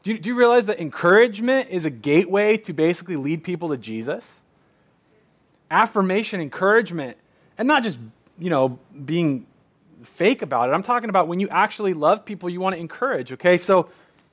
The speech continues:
but to get to that place where you can encourage people and affirm others, you've got to be affirmed. And this is the thing, if you can't receive from God affirmation that goes beyond, uh,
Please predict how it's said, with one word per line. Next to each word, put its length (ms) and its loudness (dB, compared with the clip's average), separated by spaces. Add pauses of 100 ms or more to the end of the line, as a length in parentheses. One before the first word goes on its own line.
(220)
but 180 -4
to 60 -10
get 340 0
to 80 -8
that 220 2
place 300 -2
where 80 0
you 160 -4
can 160 -6
encourage 440 -6
people 300 -6
and 80 -6
affirm 380 -2
others, 320 0
you've 200 -8
got 160 -4
to 60 -8
be 120 -14
affirmed. 440 -16 (540)
And 100 -6
this 140 -2
is 100 -10
the 80 -8
thing, 220 -2
if 100 -8
you 100 -10
can't 240 -4
receive 340 -12
from 180 -8
God 300 4
affirmation 920 -6 (280)
that 120 -4
goes 220 4
beyond, 580 2 (300)
uh, 240 4